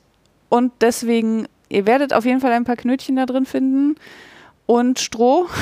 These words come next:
<laughs> und die Fasern liegen halt nicht alle parallel. Das heißt, ihr bekommt daraus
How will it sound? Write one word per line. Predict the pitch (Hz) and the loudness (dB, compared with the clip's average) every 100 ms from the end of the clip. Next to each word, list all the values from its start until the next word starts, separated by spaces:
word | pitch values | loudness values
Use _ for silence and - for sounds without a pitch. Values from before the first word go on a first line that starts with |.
| - 226 - | -8 -8 -2
<laughs> | 320 - - 247 | -2 -2 -6 -2
und | 254 254 | 0 0
die | |
Fasern | 254 240 247 254 | 2 2 4 2
liegen | 233 247 233 | 0 0 0
halt | 240 | 0
nicht | 247 208 | -2 0
alle | 220 | 0
parallel. | 226 220 214 233 | 0 0 0 0
Das | 220 - | -2 0
heißt, | 208 - | 0 -2
ihr | 196 | -6
bekommt | - 226 220 | -4 -2 0
daraus | 190 101 107 | 0 0 -2